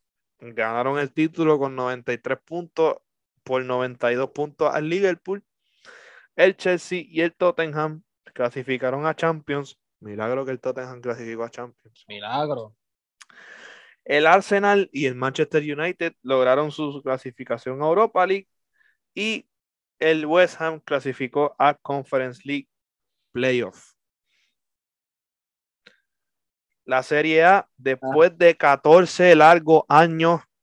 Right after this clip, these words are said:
Speaker 1: la Serie A. ¿Se fue el internet? Mira, se
Speaker 2: No,
Speaker 1: me fue,
Speaker 2: estoy
Speaker 1: se
Speaker 2: aquí.
Speaker 1: me, se me fue el internet en la tablet. <laughs> Este,
Speaker 2: Ea.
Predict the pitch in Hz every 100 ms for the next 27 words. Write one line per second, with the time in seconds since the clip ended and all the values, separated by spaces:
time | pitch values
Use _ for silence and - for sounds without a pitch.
0 | _ _ _ _ - 123 120 139 151 160
1 | 156 147 165 - _ _ _ _ _ _
2 | - _ _ _ _ _ _ _ _ 113
3 | - 107 123 147 156 185 _ _ _ _
4 | _ _ _ _ _ _ _ _ _ _
5 | _ - 147 110 120 156 110 107 101 127
6 | 117 - _ - 131 117 - 120 123 123
7 | 139 143 151 147 127 147 139 113 - -
8 | - - - - - - - - 127 123
9 | 113 - 127 135 110